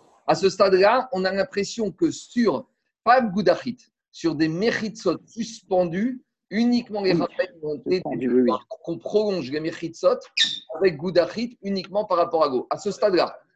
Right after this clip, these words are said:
Speaker 1: à ce stade-là. Mais je vous dis, là, on est un tout petit peu, là, on est vraiment un aperçu de, des Mechitsot, mais quand on va arriver à Hérouvin, il y a à peu près cent pages dans Hérouvin, une bonne partie va parler que de ces histoires de Mechitsot,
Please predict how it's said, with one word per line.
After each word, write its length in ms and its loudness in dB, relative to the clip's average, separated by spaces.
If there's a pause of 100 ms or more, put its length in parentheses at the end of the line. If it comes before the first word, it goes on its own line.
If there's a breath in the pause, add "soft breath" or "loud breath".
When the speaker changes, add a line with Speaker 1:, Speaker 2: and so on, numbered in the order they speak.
Speaker 1:
à 80 0
ce 120 -2
stade-là. 360 2 (160)
Mais 120 2
je 100 0
vous 40 2
dis, 240 -2 (160)
là, 220 2
on 140 0
est 80 2
un 80 6
tout 240 -6
petit 180 -8
peu, 220 2
là, 160 4
on 160 -4
est 240 0
vraiment 360 0
un 220 -2
aperçu 480 -6
de, 220 -4
des 160 -4
Mechitsot, 500 -4 (320)
mais 160 -6
quand 140 -2
on 20 -4
va 80 2
arriver 240 2
à 60 4
Hérouvin, 300 -4
il 100 -4
y 40 2
a 60 2
à 40 -2
peu 100 -12
près 140 -6
cent 200 -4
pages 240 -2
dans 80 -4
Hérouvin, 400 -4 (340)
une 140 -8
bonne 200 -4
partie 300 -6
va 140 -2
parler 600 -4 (120)
que 60 2
de 220 -2
ces 160 -14
histoires 340 -8
de 80 -6
Mechitsot, 560 -6